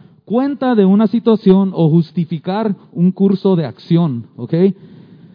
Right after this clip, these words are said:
Inventada en Escocia, dice, so, lo que pasa aquí es de que dice, eh, la teoría de la brecha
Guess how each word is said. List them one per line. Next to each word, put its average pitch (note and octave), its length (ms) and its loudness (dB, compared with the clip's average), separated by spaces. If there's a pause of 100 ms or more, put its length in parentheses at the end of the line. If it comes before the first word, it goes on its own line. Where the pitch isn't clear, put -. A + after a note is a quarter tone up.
(960)
Inventada G#3 920 0
en A3+ 560 0
Escocia, G3+ 680 0
dice, G3+ 560 2 (480)
so, F3 160 -2
lo E3+ 100 -2
que E3+ 120 -4
pasa G3+ 260 -2
aquí A3+ 160 -2
es G#3+ 140 4
de G3+ 120 2
que F3 200 0
dice, F3 580 -2 (500)
eh, D#3 300 0
la D3+ 120 -4
teoría E3+ 280 2
de G#3+ 80 2
la G#3+ 120 -4
brecha G#3 480 0